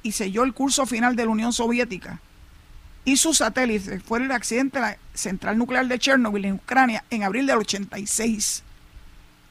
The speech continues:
¿Por qué? Por la ausencia de reacción del Kremlin a ese accidente nuclear que ha sido el más devastador en la historia del mundo, de la humanidad. Porque él no estaba de acuerdo con el encubrimiento y la falta de información al pueblo.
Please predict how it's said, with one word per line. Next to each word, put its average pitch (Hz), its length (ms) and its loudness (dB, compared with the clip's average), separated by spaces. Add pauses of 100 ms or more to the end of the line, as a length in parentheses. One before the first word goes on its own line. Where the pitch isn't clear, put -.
(260)
¿Por 247 220 6
qué? 320 360 4 (440)
Por 233 160 4
la 208 360 4 (220)
ausencia 247 560 4
de 294 80 6
reacción 277 440 4
del 233 200 2
Kremlin 302 760 0 (840)
a 208 160 2
ese 220 220 2
accidente 254 720 2
nuclear 233 560 4
que 226 140 -4
ha 208 60 2
sido 240 260 4
el 233 100 6
más 214 640 4 (520)
devastador 226 720 4
en 220 160 0
la 202 60 0
historia 302 480 6
del 233 180 4
mundo, 240 460 8
de 208 80 0
la 208 60 -2
humanidad. 196 460 -4 (1800)
Porque 247 320 2
él 247 180 4
no 277 140 6
estaba 269 380 8
de 240 60 12
acuerdo 269 380 6
con 240 160 0
el 220 80 2
encubrimiento 214 680 0
y 285 40 0
la 233 100 4
falta 220 280 0
de 240 60 2
información 240 500 -2
al 208 100 -2
pueblo. 185 400 -4